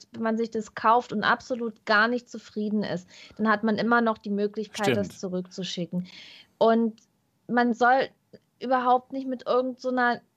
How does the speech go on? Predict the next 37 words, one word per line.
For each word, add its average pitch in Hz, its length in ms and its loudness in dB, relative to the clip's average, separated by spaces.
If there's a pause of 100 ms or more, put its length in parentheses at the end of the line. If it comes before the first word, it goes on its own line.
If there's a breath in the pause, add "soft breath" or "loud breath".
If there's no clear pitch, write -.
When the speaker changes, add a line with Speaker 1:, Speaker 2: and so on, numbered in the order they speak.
(140)
Speaker 1:
mit 247 260 -6
diesen 240 220 -2
Vorurteilen, 202 1040 0
das 196 140 -6
sind 392 220 -4
ja 440 100 6
Vorurteile, 190 640 0
die 190 100 -4
man 185 240 0
hat, 185 200 -4
wenn 202 100 2
man, 214 340 2
wenn 226 80 0
man 247 220 4
selber 285 340 4
noch 302 140 -2
nicht 302 200 -4 (300 loud breath)
ausprobiert 240 880 -2
hat, 185 220 -6 (320 soft breath)
gar 220 160 2
nicht 294 180 -4
erst - 340 -6
rangehen, 254 400 -4
sondern 226 300 -2
wenn 226 80 -2
man 233 180 0
sich 233 140 -6
das 226 180 -10
Ding 208 200 -2
vorbestellt 269 800 0
hat, 254 180 -4
sich 220 180 -6
auf 208 100 -4
dieses 185 380 -6
Headset 262 420 2
freuen 214 680 2 (600 soft breath)
und 214 440 0